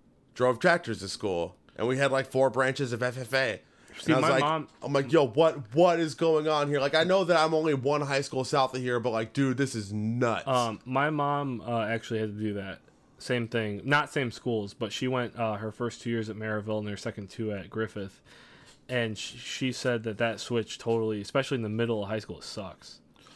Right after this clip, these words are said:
Speaker 1: It, it was rough, but then, like, a weekend, I'm the only kid there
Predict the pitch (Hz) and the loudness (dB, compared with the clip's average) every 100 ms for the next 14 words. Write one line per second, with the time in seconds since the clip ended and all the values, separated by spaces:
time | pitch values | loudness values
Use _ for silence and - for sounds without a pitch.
0 | - - - - 160 180 175 190 214 247 | -20 -20 -6 4 4 6 4 6 4 2
1 | 143 196 220 180 - 170 147 180 196 202 | 2 4 6 4 2 0 4 2 4 2
2 | 185 151 120 185 214 170 120 113 139 _ | 4 2 0 -4 0 2 2 0 -6 _
3 | _ _ _ - _ - - - - 156 | _ _ _ -20 _ -20 -20 -16 2 4
4 | 214 226 185 196 180 - 160 117 131 131 | 4 2 2 2 0 2 0 4 4 4
5 | 131 131 | 2 0